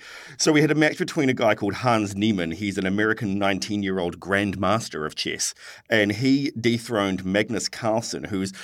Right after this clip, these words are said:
by many in the chess fraternity considered to be the greatest player of all time.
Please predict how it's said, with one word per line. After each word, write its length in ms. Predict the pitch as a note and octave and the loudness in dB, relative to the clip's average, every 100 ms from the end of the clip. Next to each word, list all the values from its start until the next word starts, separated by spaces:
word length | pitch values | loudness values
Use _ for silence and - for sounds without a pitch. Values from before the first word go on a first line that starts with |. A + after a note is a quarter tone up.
| - _ _ | -18 _ _
by 240 | D2+ C3+ | 2 2
many 320 | B2+ D3+ F3+ E3+ | 6 4 6 4
in 80 | |
the 80 | A2+ | 4
chess 240 | A2+ A#2+ - | 2 0 0
fraternity 480 | C3 G#2+ F2+ F2 | 0 0 0 -2
considered 420 | - F#2 - G2+ F2+ | -4 -4 -2 -2 -4
to 60 | |
be 120 | - F#2 | -6 -6
the 80 | |
greatest 420 | F2+ G2+ F2 E2+ - | -2 2 2 2 0
player 320 | G2 D#2+ D#2 | 0 2 2
of 100 | D#2+ | -2
all 120 | D2+ | -8
time. 400 | - G#2 C#2+ | -4 -4 -4